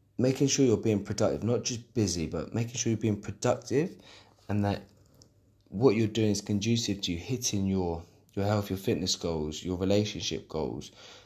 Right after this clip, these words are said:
um, your, your business goals, those sorts of things. Because when you're working towards something, trust me, it really, really, really helps. Anyway, that's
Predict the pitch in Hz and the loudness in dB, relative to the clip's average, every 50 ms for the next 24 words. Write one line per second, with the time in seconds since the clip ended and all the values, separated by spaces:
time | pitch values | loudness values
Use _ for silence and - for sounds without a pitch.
0 | _ _ _ _ _ - 87 87 87 85 82 73 82 90 90 - - 104 101 - | _ _ _ _ _ -4 -2 0 0 0 0 0 0 0 0 0 0 -2 -2 2
1 | - 107 107 104 107 95 92 - - - - - 104 107 113 117 117 - - - | 2 2 2 4 2 2 0 0 -2 -4 -2 2 2 2 2 2 -2 -6 -8 -10
2 | 92 - - 113 113 101 92 85 - - 98 92 - 120 117 117 - - - - | -10 -4 -2 0 0 2 0 -2 -2 -4 -6 -2 0 0 0 0 -4 -8 -6 -2
3 | 123 143 156 139 123 135 127 117 117 - 104 95 - 95 90 98 110 123 127 - | 2 2 2 4 4 2 2 2 0 -2 -4 -4 -4 -4 -2 0 0 0 0 -2
4 | - 135 131 123 113 - 139 139 151 180 190 - - - _ - - - - - | -2 -4 -4 -4 -6 -6 -4 -4 -2 -2 -4 -6 -10 -16 _ -20 -20 -20 -20 -20
5 | - _ _ _ - - - - 110 98 - - - 82 76 - - - - - | -20 _ _ _ -12 -6 -2 0 0 0 0 -2 -4 -4 -4 -4 -6 -8 -8 -4
6 | 90 92 95 90 85 87 87 82 76 - - 82 87 85 82 82 80 76 - - | -2 0 0 2 2 0 -2 -2 -4 -4 -4 -2 -2 0 0 0 -2 -4 -4 -6
7 | - 82 98 110 113 101 82 76 73 76 - - - - 90 87 69 58 - - | -2 2 4 6 6 6 4 2 -2 -4 -6 -8 -8 -6 -6 -4 -4 -6 -8 -10
8 | - - - - _ _ _ _ _ _ _ _ _ _ - - - - - - | -14 -14 -14 -14 _ _ _ _ _ _ _ _ _ _ -20 -20 -18 -18 -18 -18
9 | - - - - - 151 143 120 98 95 95 120 - - - - - - - - | -20 -20 -4 2 4 4 6 6 6 6 4 4 2 0 0 0 0 0 0 -4